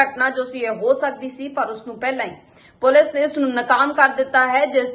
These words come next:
ਤੋਂ ਦੱਸ ਦਈਏ ਕਿ ਜੋ ਬੰਬ ਨਿਰੋਧਕ ਟੀਮ ਸੀ, ਮੌਕੇ ਤੇ ਪਹੁੰਚੀ, ਜਿਸ ਤੋਂ ਬਾਅਦ ਜੋ ਇਹ ਆਰ ਡੀ ਐਕਸ ਸੀ, ਇਸ ਨੂੰ ਡਿਫਿਊਜ਼ ਜੋ ਹੈ, ਉਹ ਬੰਬ ਨਿਰੋਧਕ ਟੀਮ ਦੇ ਵੱਲੋਂ ਜੋ ਹੈ, ਮੌਕੇ ਤੇ ਕੀਤਾ ਗਿਆ। ਤਾਂ ਜੋ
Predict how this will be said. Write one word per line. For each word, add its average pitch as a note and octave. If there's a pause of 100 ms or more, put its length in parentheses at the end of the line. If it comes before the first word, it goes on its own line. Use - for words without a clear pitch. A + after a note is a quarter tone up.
(140)
ਤੋਂ B3
ਦੱਸ A3+
ਦਈਏ B3
ਕਿ C4+ (240)
ਜੋ C#4
ਬੰਬ C#4
ਨਿਰੋਧਕ C4+
ਟੀਮ D4+
ਸੀ, G3
ਮੌਕੇ A3+
ਤੇ D#4+
ਪਹੁੰਚੀ, D4
ਜਿਸ C#4
ਤੋਂ C4+
ਬਾਅਦ B3
ਜੋ A#3+
ਇਹ B3 (260)
ਆਰ C4
ਡੀ C4
ਐਕਸ C#4+
ਸੀ, C4 (100)
ਇਸ B3
ਨੂੰ A#3+
ਡਿਫਿਊਜ਼ C#4
ਜੋ B3
ਹੈ, G#3+ (340)
ਉਹ A#3
ਬੰਬ C4
ਨਿਰੋਧਕ A#3+
ਟੀਮ B3
ਦੇ B3
ਵੱਲੋਂ G3+
ਜੋ G#3
ਹੈ, G3+
ਮੌਕੇ G#3
ਤੇ G#3+
ਕੀਤਾ F#3+
ਗਿਆ। G#3
ਤਾਂ A#3
ਜੋ A#3+